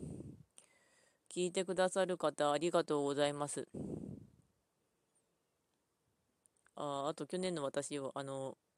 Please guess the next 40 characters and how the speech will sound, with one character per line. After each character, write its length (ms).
VTuber 760
み-、 120
バ 200
ー 20
チ 80
ャ 40
ル 60
ブ 120
イ 80
チ 100
ュ 60
ー 20
バ 120
ー 20
見 240
始 260
め 120
て、 120
天 260
ヶ 120
崎 240
エ 80
コ 120
ち 120
ゃ 80
ん 60
と 100
か 260
見 140
て 100
る 100
よ。 280
つ 100
い 100
さ 120
っ 40
き 160
も 160
あ 60
の、 260